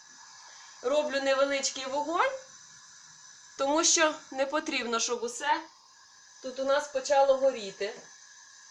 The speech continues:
Так, щас хвилиночку. І, е, в усі, е, чому я називаю швидкий обід? Тому що все готується якби відразу, е, і дуже швидко і просто. Значить, ск-, е, скрізь я добавляю,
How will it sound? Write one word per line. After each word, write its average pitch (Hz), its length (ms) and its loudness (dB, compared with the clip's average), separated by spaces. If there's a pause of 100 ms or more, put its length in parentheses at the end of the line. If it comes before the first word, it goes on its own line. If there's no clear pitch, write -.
(880)
Так, 190 240 -6
щас 226 280 -10
хвилиночку. 240 680 -4 (720)
І, 349 160 2 (220)
е, 269 340 4
в 254 200 2
усі, 339 400 -4
е, 277 480 -2
чому 339 180 0
я 339 120 -2
називаю 311 400 2
швидкий 311 360 0
обід? 453 440 0
Тому 349 240 0
що 415 160 2
все 330 260 2
готується 294 600 0
якби 240 360 6
відразу, 254 760 10 (300)
е, 233 260 8
і 294 380 6
дуже 277 640 4
швидко 302 540 4
і 277 60 2
просто. 220 480 4
Значить, 277 400 2
ск-, - 260 -8
е, 277 140 2
скрізь 349 440 2
я 262 120 4
добавляю, 254 760 4